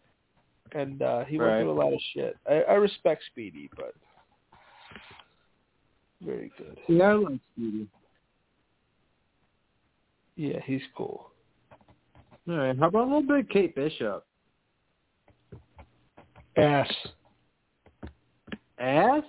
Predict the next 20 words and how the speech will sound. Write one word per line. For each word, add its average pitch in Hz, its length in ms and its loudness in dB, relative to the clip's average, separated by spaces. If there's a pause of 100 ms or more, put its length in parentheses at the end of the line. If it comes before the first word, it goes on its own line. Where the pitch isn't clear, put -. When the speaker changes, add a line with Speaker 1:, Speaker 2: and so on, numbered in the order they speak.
(640)
Speaker 1:
I 156 100 6
don't 190 160 6
like 139 240 -2
her. 104 140 -8 (1300)
Speaker 2:
You 147 120 2
don't 240 120 4
like 302 320 2
Kate 277 240 -4
Bishop, 233 460 -6
dude? 294 300 -2 (120)
Speaker 1:
I - 80 6 (120)
hate 147 220 0
Kate 123 260 -4
Bishop. 120 360 -6
I 139 80 -2
think 147 220 -6
she's 143 180 -8
a 131 60 -8 (100)
terrible 143 440 -2
successor. - 600 -14